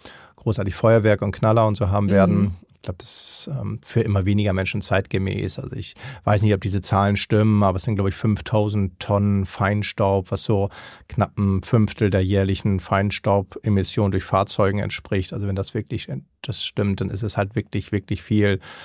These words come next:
Speaker 1: Da, glaub ich, werden wir irgendwann so Laserstrategien haben, dass wir
Speaker 2: Mhm.
Speaker 1: irgendwelche Sachen mit dem Laser in den Himmel malen, wo ich
Speaker 2: Ja.
Speaker 1: immer noch drauf warte, weil ich find,
Speaker 2: Ich hab auch schon mal
Speaker 1: Feuerwerke
Speaker 2: so eine
Speaker 1: an sich nicht verändert.
Speaker 2: Drohnenshow gesehen. Das ist auch
Speaker 1: Oh, cool, ja.
Speaker 2: Ja.
Speaker 1: Aber ich find, Feuerwerke an sich haben sich wenig verändert. Also bin ich so ein
Speaker 2: Mhm.
Speaker 1: bisschen, natürlich sind die jetzt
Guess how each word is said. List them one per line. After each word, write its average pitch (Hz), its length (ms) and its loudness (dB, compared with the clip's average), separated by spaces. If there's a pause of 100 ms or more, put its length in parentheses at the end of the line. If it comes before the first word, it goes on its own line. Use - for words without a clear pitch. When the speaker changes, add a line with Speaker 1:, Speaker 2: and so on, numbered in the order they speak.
(220)
Speaker 1:
Da, 104 120 4
glaub 107 180 4
ich, 101 100 0
werden 101 220 2
wir 101 100 2
irgendwann 101 320 0
so 101 240 -2 (400)
Laserstrategien 127 1400 2
haben, 139 240 4
dass - 140 -4
wir - 80 -2
Speaker 2:
Mhm. 110 60 2
Speaker 1:
irgendwelche 98 240 4
Sachen 110 200 2
mit 104 80 -2
dem 104 80 0
Laser 104 300 0
in 123 80 0
den 127 100 2
Himmel 131 220 2
malen, 127 360 4
wo 107 80 2
ich 95 60 0
Speaker 2:
Ja. 190 60 -2
Speaker 1:
immer 117 100 2
noch 104 80 0
drauf 98 220 -2
warte, 110 280 2
weil 104 100 0
ich - 80 -8
find, 104 240 -2 (500)
Speaker 2:
Ich - 80 -6
hab 175 80 2
auch - 40 8
schon 127 120 8
mal - 80 8
Speaker 1:
Feuerwerke - 20 -
Speaker 2:
so 170 60 4
eine - 60 6
Speaker 1:
an 113 60 4
sich 117 140 4
nicht 165 140 8
verändert. 135 280 6 (140)
Speaker 2:
Drohnenshow 151 200 0
gesehen. 156 580 -4
Das 160 120 -10 (100)
ist - 100 -20
auch - 100 -18
Speaker 1:
Oh, 147 140 4 (120)
cool, 101 240 2
ja. 113 140 0
Speaker 2:
Ja. 170 60 0
Speaker 1:
Aber 113 80 4
ich - 100 2
find, 113 120 0
Feuerwerke 131 480 4
an 113 80 0
sich 113 180 0
haben 131 100 2
sich 117 160 -4
wenig 123 240 2
verändert. 113 520 0
Also 113 120 -10
bin 202 120 -2
ich 208 60 0
so 185 60 2
ein - 20 2
Speaker 2:
Mhm. 104 40 0
Speaker 1:
bisschen, 107 420 0 (200)
natürlich 117 320 2
sind 113 180 0
die 113 40 0
jetzt 101 300 0